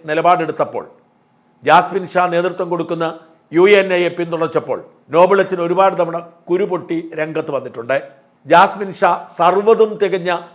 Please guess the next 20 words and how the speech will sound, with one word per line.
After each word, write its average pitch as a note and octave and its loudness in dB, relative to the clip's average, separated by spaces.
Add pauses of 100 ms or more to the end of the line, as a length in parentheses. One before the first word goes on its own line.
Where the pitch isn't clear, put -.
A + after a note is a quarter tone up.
(180)
സുഡാപ്പിയാണ്, F3+ 4 (680)
അയാൾ F#3 6 (140)
ക്രൈസ്തവ G3+ 2 (140)
നേഴ്സുമാരെ F3+ 0 (260)
വഴിതെറ്റിക്കുന്നതിന് F3+ 2
വേണ്ടിയാണ് E3 0 (400)
സംഘടന F#3 0
തുടങ്ങിയിരിക്കുന്നത് E3+ -4 (160)
തുടങ്ങിയ F3+ 2
അവകാശവാദങ്ങളായിരുന്നു E3 0 (140)
ഇയാളുടേത്. B2+ -2 (600)
ഏഷ്യാനെറ്റിലെ F#3 0
മലബാർ F3+ 6 (200)
എഡിറ്റർ F3+ -2
ഷാജഹാനെതിരെ F3 0 (600)
നിരന്തരമായി F#3+ 2 (360)
ഈ D#3 -10
ഫാദർ E3 2
നോബിൾ D#3+ -2 (440)
കുരയ്ക്കുമായിരുന്നു. D3 -2